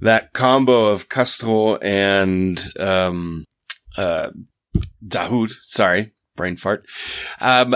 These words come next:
I would like to see, I, yeah, I maligned him before, okay? But I, <laughs> actually, I'd like to see Dahoud, uh, with, with Weigl and Götze somehow as, as a trio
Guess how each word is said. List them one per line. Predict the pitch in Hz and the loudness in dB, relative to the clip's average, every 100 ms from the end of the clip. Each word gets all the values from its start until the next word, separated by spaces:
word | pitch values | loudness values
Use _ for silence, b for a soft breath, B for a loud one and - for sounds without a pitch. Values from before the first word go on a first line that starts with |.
| - - | -4 -4
I | 107 147 175 | 0 2 0
would | 156 156 131 | -2 -6 -4
like | 120 123 147 - - | 0 0 0 -6 -8
to | 151 | -2
see, | - - 143 143 147 147 - - | 0 0 0 -2 -2 -2 -4 -6
I, | 127 - B B | -8 -10 B B
yeah, | - 151 143 113 | -4 0 2 2
I | 123 | 0
maligned | 120 117 110 110 107 | -2 -4 -2 -4 -6
him | 98 | -12
before, | 92 - 87 - - | -14 -12 -12 -12 -16
okay? | - 120 117 117 _ b b - | -6 -2 -2 -4 _ b b -4
But | 107 104 - | 0 2 2
I, | 101 113 117 - - | 0 2 0 -4 -8
<laughs> | - | -6
actually, | - - - 104 | -6 -2 -2 0
I'd | 92 95 | 0 0
like | 101 - | -2 -2
to | |
see | - - - 127 101 | -2 0 0 -2 -4
Dahoud, | - 101 92 117 - B B B B - | -4 -4 -4 -6 -6 B B B B -2
uh, | 107 104 104 101 | 0 2 2 0
with, | 104 101 - - | 0 -2 -4 -8
with | 107 101 82 | -4 -4 -4
Weigl | 101 101 107 107 92 | -2 0 0 -2 -4
and | 92 87 | -6 -6
Götze | 113 107 - 98 87 | -4 0 -2 -2 0
somehow | - 95 92 95 92 90 | 0 -2 -2 -2 -2 -4
as, | 92 - | -4 -4
as | 92 87 | -4 -4
a | 85 | -4
trio | - 98 92 90 87 | -4 -2 0 0 -4